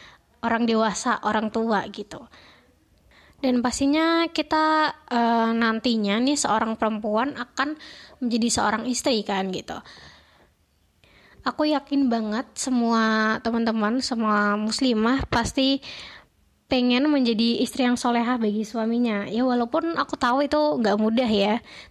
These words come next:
Tapi nih teman-teman, perlu diingat nih, kalau Allah itu akan memberikan pahala yang setimpal bagi perempuan yang bisa melakukannya.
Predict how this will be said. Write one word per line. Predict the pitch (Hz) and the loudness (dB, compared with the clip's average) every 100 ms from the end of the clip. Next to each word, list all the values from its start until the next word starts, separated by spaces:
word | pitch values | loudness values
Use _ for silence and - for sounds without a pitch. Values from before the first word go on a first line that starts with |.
| - | -8
Tapi | 254 330 | -4 0
nih | 302 262 | 2 2
teman-teman, | 277 247 233 220 220 254 | 2 0 0 0 0 0
perlu | - 262 233 | 0 0 2
diingat | 214 226 220 233 240 | 2 2 0 0 0
nih, | 233 - - - - | 0 -2 -14 -20 -12
kalau | - 240 226 226 226 | -2 2 2 2 2
Allah | - 247 254 247 | 2 2 2 0
itu | 247 320 | 0 0
akan | 381 262 285 302 | 2 0 2 2
memberikan | 254 240 277 285 | 2 2 0 0
pahala | 277 247 240 233 | 2 2 2 4
yang | 254 262 | 2 2
setimpal | 254 - 254 233 226 240 | 0 -2 -2 0 0 2
bagi | 233 220 | 2 0
perempuan | 226 247 226 254 254 | 0 0 0 0 0
yang | 247 | 0
bisa | 233 214 247 | -2 -2 -4
melakukannya. | 240 226 240 - 240 247 233 214 | -2 -2 -4 -2 2 2 2 2